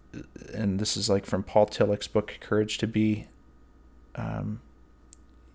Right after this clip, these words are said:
so his anxieties that he outlines there are anxiety of death, anxiety of guilt and condemnation, and the anxiety of meaninglessness. Going through those dark nights of the soul type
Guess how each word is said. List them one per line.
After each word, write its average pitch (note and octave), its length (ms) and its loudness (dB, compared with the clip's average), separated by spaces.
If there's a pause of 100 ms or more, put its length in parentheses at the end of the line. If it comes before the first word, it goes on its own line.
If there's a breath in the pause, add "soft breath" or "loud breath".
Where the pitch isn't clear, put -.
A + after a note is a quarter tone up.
(400)
so F#2+ 160 2
his G#2+ 240 2
anxieties G2+ 720 4
that G#2 100 -2
he G#2+ 100 2
outlines G#2+ 460 4
there G#2 200 0
are F2+ 200 -2 (240)
anxiety G#2 560 2
of F2+ 140 -4
death, A#2+ 440 6 (520 loud breath)
anxiety F#2+ 500 0
of G2 160 -6
guilt G2 260 2
and A2 80 0
condemnation, A2 920 2 (720 loud breath)
and G2+ 140 -2
the G2+ 100 4
anxiety F#2+ 540 2
of F#2+ 120 -2
meaninglessness. - 920 0 (1400 soft breath)
Going G#2+ 300 6
through G#2 340 0
those F#2+ 300 2
dark F#2+ 320 4
nights G2+ 320 2
of - 100 -6
the - 100 -6
soul G#2 600 2 (280)
type - 360 -4